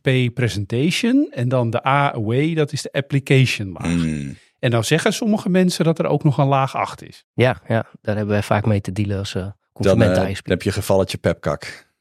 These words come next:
Speaker 1: Eh, ja, dat is, eh, de, de gebruiker of de manager. Dat ligt er maar aan wie je spreekt.
Speaker 2: Mhm.
Speaker 1: Ja.
Speaker 2: Maar David, je hebt net, eh, gezegd dat je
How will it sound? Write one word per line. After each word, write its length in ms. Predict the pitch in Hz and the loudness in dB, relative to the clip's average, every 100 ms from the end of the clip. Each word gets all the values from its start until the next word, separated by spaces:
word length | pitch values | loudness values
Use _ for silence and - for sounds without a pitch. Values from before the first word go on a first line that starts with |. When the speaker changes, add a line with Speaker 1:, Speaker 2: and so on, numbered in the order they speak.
| _ | _
Speaker 1:
Eh, 180 | 131 127 | 2 4
ja, 200 | 127 - 113 | 4 0 -4
dat 220 | 120 117 | -6 -4
is, 180 | 131 - | -4 0
eh, 160 | 127 | 0
de, 260 | 117 127 123 | 2 2 2
de 200 | 120 120 | 0 0
gebruiker 580 | 131 131 120 127 135 139 | 0 0 2 2 2 2
of 140 | 131 - | 0 0
de 80 | |
manager. 480 | 120 123 123 107 104 | 0 2 2 0 -4
Dat 160 | 98 98 | -6 -6
ligt 200 | 117 - | -6 -4
er 80 | 110 | -2
maar 120 | 110 | 0
aan 200 | 110 104 | 0 -2
wie 120 | 107 | -4
je 220 | 107 107 | -4 -4
spreekt. 560 | 104 - 101 90 - - | -4 -8 -8 -8 -10 -8
Speaker 2:
Mhm. 280 | 92 78 95 - _ | -4 -2 -2 -4 _
Speaker 1:
Ja. 260 | 107 - _ _ _ _ _ _ | -8 -8 _ _ _ _ _ _
Speaker 2:
Maar 320 | 107 113 113 110 | 0 0 0 0
David, 440 | 117 113 117 - | 0 2 -2 -4
je 80 | 107 | -2
hebt 140 | 104 | 0
net, 260 | 107 101 - | -2 -2 0
eh, 280 | 95 92 92 | 2 2 -2
gezegd 360 | - 104 101 - | -4 -2 -2 0
dat 160 | 95 - | -2 2
je 420 | 90 87 87 | 2 2 0